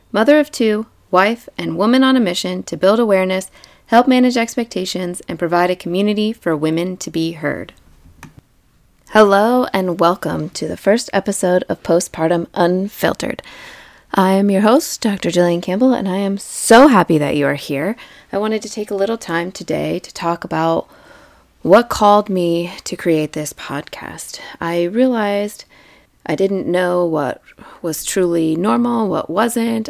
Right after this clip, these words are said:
I didn't understand the whole realm of things that I might experience. And after having my second child,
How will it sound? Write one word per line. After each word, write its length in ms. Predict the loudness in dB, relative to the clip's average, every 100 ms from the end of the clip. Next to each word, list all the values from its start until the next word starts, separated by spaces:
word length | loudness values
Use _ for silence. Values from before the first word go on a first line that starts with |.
| -10
I 80 |
didn't 340 | -8 -8 -8 -10 _
understand 880 | -10 -6 -6 -6 -6 -6 -6 -8 -10 -14 _ _ -12
the 140 | -8
whole 240 | -4 -4
realm 400 | -2 0 0 -2
of 180 | -4 -8
things 340 | -8 -6 -6 -6
that 120 | -6
I 80 | -6
might 300 | -6 -8 -10
experience. 720 | -16 -10 0 2 2 0 -4 -10 -20 -20 -20 -20 _ _ _
And 600 | -2 2 2 0 -4 -8 -18 _ _
after 280 | -4 -2 0
having 240 | 0 0 -2
my 120 | -2
second 380 | -2 0 0 -2
child, 520 | 0 0 2 0